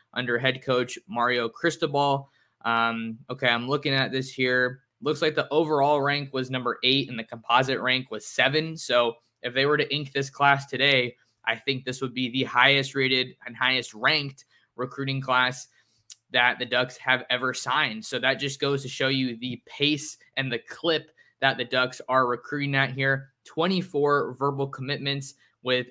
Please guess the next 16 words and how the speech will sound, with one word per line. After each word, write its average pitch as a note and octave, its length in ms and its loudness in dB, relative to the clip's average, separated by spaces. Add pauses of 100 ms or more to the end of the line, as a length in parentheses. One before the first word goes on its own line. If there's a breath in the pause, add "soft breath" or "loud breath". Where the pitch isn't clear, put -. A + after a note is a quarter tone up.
Aiden C3 320 0
Breland C#3+ 580 -2
and B2 100 -4
Elijah A#2+ 360 2
Rushing, C3+ 580 0
two C3 200 -2
defensive C3 440 -4
linemen, C3 540 0
edge C3+ 300 0
guys, C3 460 2 (220)
headlining C#3 880 2
this B2+ 280 -2 (320)
really D3 400 -2
strong, B2+ 640 0
star-studded C#3 1000 0
group B2+ 300 -2